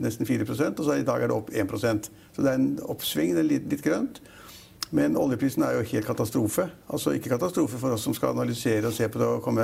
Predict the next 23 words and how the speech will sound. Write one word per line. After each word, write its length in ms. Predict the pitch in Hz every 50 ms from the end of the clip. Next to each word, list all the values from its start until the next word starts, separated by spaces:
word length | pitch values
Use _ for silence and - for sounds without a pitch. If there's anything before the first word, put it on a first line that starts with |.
| 127
med 180 | 135 135 - - - 131 -
prognose. 480 | 131 123 120 127 117 107 - - - 190 - - - - - - - - - - - - -
Og 80 | 143
vi 80 | 135 131
kommer 220 | - 143 120 120 113
jo 60 | 127
på 80 | 117 107
fredag, 320 | 117 113 110 - 190 180 170
og 380 | 160 156 131 135 135 117 - - -
dagene 340 | 151 139 113 110 107 113 107
før 140 | - 120
der, 180 | 123 135 151 151
og 60 | - 131
dagene 220 | 127 117 113 110
før 140 | 107 117 131
der, 160 | 165 196 190
om 80 | 180 156 147 139
at, 160 | 139 - 165
eh, 380 | 151 147 143 147 147 160 160 -
oljeprisen 460 | - - - 131 120 110 127 120 -
er 60 | 123 127
på 20 |
vei 80 | 131 123